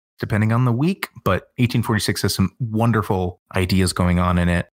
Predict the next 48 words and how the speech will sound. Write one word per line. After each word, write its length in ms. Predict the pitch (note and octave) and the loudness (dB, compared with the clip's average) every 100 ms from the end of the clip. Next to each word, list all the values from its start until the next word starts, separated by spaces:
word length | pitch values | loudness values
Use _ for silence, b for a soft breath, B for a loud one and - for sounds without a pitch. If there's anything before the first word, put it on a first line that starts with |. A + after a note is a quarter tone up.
| - | -2
Um, 260 | F#2+ F#2 F2+ | 0 0 -2
it's 140 | - | -2
one 160 | A2+ A#2+ | 0 0
of 40 | |
the 60 | A2 | 0
first 280 | A2 G2+ | -2 -2
ones 180 | G2+ F2 | 0 -2
we 80 | F2 | -2
started 380 | - G2+ F#2 F2+ | -2 0 0 0
with. 260 | F#2 F2+ - | -2 -2 -4
I 220 | - A2 | -2 0
first 360 | G#2+ - G#2 - | 0 0 -2 -2
played 240 | - G2 | -2 0
eighteen 520 | F2+ F#2+ F#2 - F#2 F#2 | 0 -2 -2 0 0 0
Cleveland 760 | - A2 A2 F#2+ F2+ F#2 A2+ - - | -2 0 2 2 2 2 0 -6 -4
as 200 | G2 E2+ | -2 0
my 120 | F2 | 0
first 380 | F2 F#2+ F2+ - - | 0 0 0 -2 -4
eighteen 260 | F#2 F#2+ | -2 0
X 200 | F2+ - | 0 0
X 180 | F2+ - | -2 0
map 240 | F2+ F2+ | -2 0
at 120 | F#2 G2 | -4 -4
Gen 260 | G#2+ G2+ | -2 0
Con 280 | F#2+ F#2+ F2+ | 0 0 0
a 60 | F2 | -2
few 160 | G2 | 0
years 240 | F#2 F2+ F2 | 0 0 -2
back, 380 | F2 F2 F#2 - _ - | -2 -2 -4 -10 _ -2
and 600 | G#2 F#2+ F#2 F2 F2 - _ _ | 2 2 2 2 0 -4 _ _
while 320 | A#2+ G2+ A2+ | -4 0 2
I 60 | G#2+ | 2
was 140 | F#2+ | 0
in 80 | G2 | 0
the 80 | F#2 | 0
game, 260 | F2+ F#2+ F2+ | 2 2 2
I 80 | |
bought 240 | F2 F2+ F#2 | 0 -2 -2
eighteen 280 | F#2+ - F#2+ | -2 0 0
forty-six 500 | G2 F#2+ - - - | 0 -2 -2 -2 -2
on 100 | - | 0
Amazon 400 | - - - - | 0 0 -2 -2
for 160 | - - - | -4 -6 -6
forty 140 | - | -4
bucks, 340 | A#2+ F2+ - - B B B | -2 -2 -4 -6 B B B
and 160 | F#2+ | -2
I 280 | F2 F2 E2+ - | 0 0 -2 -6
just 380 | - G#2 - - | -2 0 0 -4